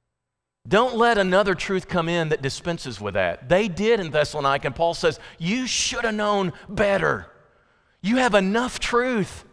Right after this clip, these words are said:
You don't just come here to hear a sermon and go, 'Oh, that's delightful. Let's go eat lunch and let's talk a little bit about the sermon and then something else.' You're coming here to get instructions and reminders for how life really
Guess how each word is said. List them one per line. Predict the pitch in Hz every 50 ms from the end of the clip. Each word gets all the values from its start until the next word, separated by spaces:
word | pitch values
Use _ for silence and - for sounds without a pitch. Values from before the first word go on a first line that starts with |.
| _ _ _ _ _ _ _ - - - - 185
You | 214 285 330
don't | 330 320 302 277
just | 226 277 254 - -
come | - 233 262 277 285
here | 262 269 262
to | 240 233
hear | 202 202 240 233
a | 214 196
sermon | - - - 233 240 233 220
and | 214 196
go, | 202 196 -
'Oh, | 226 247 226 - - - -
that's | - 269 294 294 -
delightful. | - 220 214 180 165 160 165 175 180 - - 240 247 277 381 247 - - - - - -
Let's | 220 277 302 - -
go | - 233 214
eat | 214 214 -
lunch | 202 208 247 285 294 254 - -
and | 196
let's | 190 180 -
talk | - 220 247 262 269 -
a | 208
little | 196 240 311 330
bit | 277 240 214
about | 196 196 190 185
the | - 165
sermon | - - 240 254 269 240 208
and | 190 185
then | 175
something | 165 - - 254 214 - 226 240
else.' | 226 - - - - - -
You're | - 190 220 294 339 320
coming | - - 254 277 311 349 320 269
here | 220 220 220 208
to | 196
get | 190 170 214
instructions | 202 190 185 - - - 269 285 285 285 - 285 269 247 -
and | - - 208
reminders | 202 202 202 208 240 269 302 311 262 240 208 185
for | - - 226 185
how | 196 220 233
life | 226 226 247 254 277 277 - -
really | 202 226 240 285 294 269 262 254 208